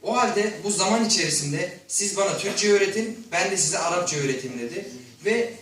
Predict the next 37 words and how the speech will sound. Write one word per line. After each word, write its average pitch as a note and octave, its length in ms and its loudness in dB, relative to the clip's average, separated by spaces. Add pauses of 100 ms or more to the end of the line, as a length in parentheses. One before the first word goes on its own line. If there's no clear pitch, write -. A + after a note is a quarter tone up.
(120)
Beslem F3+ 340 0
hocamın G#3 380 0
bu G#3+ 100 -2
lafı G#3+ 220 0
üzerine F#3 420 -2
içindeki G3+ 420 0
korku F3+ 340 -4
bir G3 60 0
an F3+ 220 0
olsun - 180 -4
hafifledi. D#3+ 640 -4 (280)
Ve F3+ 120 0
zamanla G3+ 480 4
da G3+ 300 -2 (260)
Beslem G3 320 2
hocamın, F3 380 -2 (240)
Bedevi E3+ 320 0
hocamın F3 400 2
ve F#3 60 -2
Hallaf F3+ 400 -2
hocamın E3 440 -4
da - 380 -6
ve D3 160 -2
diğer G3+ 160 4
hocalarımın G3 440 0
sayesinde F3+ 440 0
de F3+ 60 -2
elhamdülillah D#3+ 760 -2
arkadaşlarımızla E3 880 -2
beraber - 380 0
Arapça D#3+ 400 -2
seviyemizi C#3 520 -2
belli D#3 240 -2
bir D#3 60 -6
noktaya D3+ 280 -2
kadar D#3 200 -2
getirdik. C#3+ 480 -4